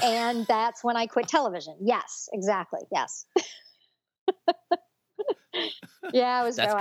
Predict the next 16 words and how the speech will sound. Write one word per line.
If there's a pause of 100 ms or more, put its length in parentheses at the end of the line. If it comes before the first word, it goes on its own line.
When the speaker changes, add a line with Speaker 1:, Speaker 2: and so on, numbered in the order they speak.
Speaker 1:
I'm
Speaker 2:
dramatic.
Speaker 1:
very
dramatic. (1600)
<laughs> (1000)
Speaker 2:
So,
I
mean,
we're
veering,
we're
veering
off
topic
here, (320)
but